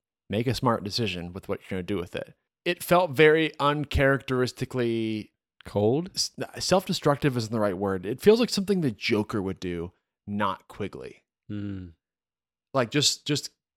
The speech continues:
Speaker 1: coolly looking down, like, imminent death and being like, "It's your call." That doesn't
Speaker 2: I
Speaker 1: feel
Speaker 2: don't
Speaker 1: like
Speaker 2: know.
Speaker 1: Quigley.
Speaker 2: I feel like it kinda does, though, because he's shown himself to be pretty hardened, right?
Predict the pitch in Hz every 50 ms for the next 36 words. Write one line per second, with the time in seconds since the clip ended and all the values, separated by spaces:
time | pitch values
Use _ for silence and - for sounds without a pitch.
0 | _ _ _ _ _ _ _ _ _ _ _ _ - - 170 170 165 156 151 143
1 | 139 135 131 117 117 127 131 - - 139 127 120 120 113 117 117 117 113 - _
2 | _ _ - 117 110 104 98 - - _ _ _ _ _ _ _ _ _ _ _
3 | _ _ _ _ - 139 135 135 131 127 107 87 98 - - 110 104 98 95 -
4 | - - - _ _ _ _ _ _ _ - 113 110 104 113 113 107 104 104 98
5 | - - - _ _ _ _ _ - 110 - - 120 127 120 - - 151 165 151
6 | 120 120 123 _ _ _ _ _ _ _ _ - - 127 147 156 185 208 165 -
7 | - - - 139 143 143 135 123 123 160 208 208 208 202 175 139 123 117 107 90
8 | 135 156 - - 214 214 190 180 - - 180 170 151 127 151 151 160 143 117 113
9 | 110 104 98 95 110 110 - - 123 113 107 98 - - _ _ _ _ _ _
10 | _ _ _ _ _ _ _ _ - 151 151 147 - - 170 180 180 165 - -
11 | 147 139 - - 107 131 135 127 120 113 - _ _ _ _ _ _ _ - 98
12 | - - 143 156 123 95 - - - 123 120 113 104 98 95 95 101 - - -
13 | - - 110 107 104 101 110 -